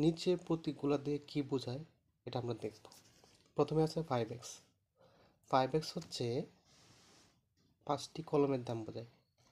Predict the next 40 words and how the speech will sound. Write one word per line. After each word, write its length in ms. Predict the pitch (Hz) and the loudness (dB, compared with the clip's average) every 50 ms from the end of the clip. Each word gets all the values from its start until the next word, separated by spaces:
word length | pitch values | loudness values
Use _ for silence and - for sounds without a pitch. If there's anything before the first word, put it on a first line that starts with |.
| _ _ _ _ _ | _ _ _ _ _
কারণ 160 | - 131 131 135 | -4 -2 -2 -2
একটি 140 | 127 - - 156 | -2 -2 -4 -2
কলম 180 | - 160 160 156 156 | 0 2 2 2 0
যদি 80 | 151 156 139 | 0 0 -2
এক্স 100 | 131 - - 147 | -2 -2 -2 -2
টাকা 120 | 147 147 139 | 0 0 0
হয়, 120 | 143 170 170 | 0 -2 -4
তা 60 | - 151 - | -4 -6 -4
ফাইভ 140 | 135 131 131 135 | -2 -2 -2 -2
এক্স 100 | 139 135 - | -4 -4 -4
দিয়ে 100 | 147 147 139 | -6 -6 -6
কী 60 | 147 147 | -4 -2
বোঝাবে? 260 | 151 151 151 151 175 214 - - _ _ _ _ _ _ _ - | 0 0 0 0 0 -4 -6 -10 _ _ _ _ _ _ _ -2
পাঁচটি 260 | 139 127 - - - 123 | -2 -2 -2 -6 -10 -8
কলমের 340 | - 127 123 127 139 175 233 - _ _ _ _ _ _ _ _ _ _ _ _ _ _ _ | -6 -6 -4 -2 -2 -4 -4 -6 _ _ _ _ _ _ _ _ _ _ _ _ _ _ _
দাম। 180 | - 123 117 110 107 107 - _ _ _ _ _ _ _ _ _ _ _ _ _ _ _ _ _ _ _ _ _ _ _ _ _ - - _ _ _ - | -2 0 0 0 -2 -8 -16 _ _ _ _ _ _ _ _ _ _ _ _ _ _ _ _ _ _ _ _ _ _ _ _ _ -20 -20 _ _ _ -10
দুই 160 | 151 - 165 160 165 | -4 2 4 8 8
নম্বরে 280 | 165 165 156 147 135 143 151 | 10 10 10 8 8 6 4
আছে 140 | - - 170 - | 2 0 -2 0
কি? 100 | - 208 220 220 - | 0 -2 -2 0 4
সেভেন 220 | - 139 127 123 123 113 | 6 6 6 6 4 2
ওয়াই। 120 | 113 113 - - - - - - - - _ _ - - _ _ _ - | 0 -2 -4 -10 -18 -20 -20 -20 -20 -20 _ _ -20 -20 _ _ _ 0
ওয়াই 160 | 135 147 151 143 | 2 4 4 4
দিয়ে 120 | 156 151 143 | 4 4 4
যদি 160 | 156 156 - 170 156 135 | 4 2 2 2 0 0
একটি 120 | - - - - | 0 -4 -6 -4
খাতার 240 | - 139 - 156 147 - | -2 0 0 0 2 2
দাম 100 | 170 160 160 143 | 2 4 4 4
বোঝায়, 300 | 147 127 127 117 117 143 156 - | 4 2 2 0 -2 -2 -6 -6
তাহলে 200 | - 127 127 127 131 123 | -4 -2 -2 -2 -2 0
সেভেন 200 | - 151 143 143 139 | 0 2 2 4 4
ওয়াই 120 | 143 139 135 | 2 2 2
বোঝায় 180 | 139 139 147 143 | 2 2 2 2
কী 60 | - 151 | 4 2
হবে, 120 | 147 147 151 - - 143 139 - | 4 2 2 -2 -4 -8 -6 -4
কী 80 | - 147 139 | -2 -2 0
বোঝাবে? 300 | 147 143 151 147 147 190 254 - - - - - _ - | 2 2 0 0 0 -2 -4 -4 -6 -20 -20 -20 _ -2
ষাটটি 280 | - 160 165 - - 151 - | 0 0 0 0 -4 -6 -4
খাতার 200 | 160 - 151 139 135 135 | -4 -6 -6 -6 -4 -4
দাম। 120 | 139 143 | -4 -4